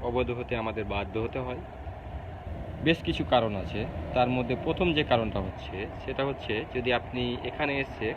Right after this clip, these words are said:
কোম্পানি পরিবর্তন করেন, আপনি অন্য কোনো কোম্পানিতে যান, তাহলে আপনাকে পুরাতন কোম্পানির এনওসি নিতে হবে।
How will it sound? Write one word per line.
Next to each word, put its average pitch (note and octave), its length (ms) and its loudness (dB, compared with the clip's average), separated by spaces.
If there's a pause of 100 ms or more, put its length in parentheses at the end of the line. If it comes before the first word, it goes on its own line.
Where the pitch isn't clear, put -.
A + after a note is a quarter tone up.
কোম্পানি F3 440 2
পরিবর্তন B2+ 520 0
করেন, G#2+ 560 -4
আপনি C3 180 -4
অন্য C3 240 0
কোনো B2 220 -2
কোম্পানিতে A#2+ 460 0 (140)
যান, F#2+ 260 -4 (580)
তাহলে C#3 300 4
আপনাকে C3+ 320 2
পুরাতন B2+ 420 -2
কোম্পানির A#2+ 600 0 (320)
এনওসি C3+ 320 2
নিতে G2+ 220 -2
হবে। F2+ 300 -4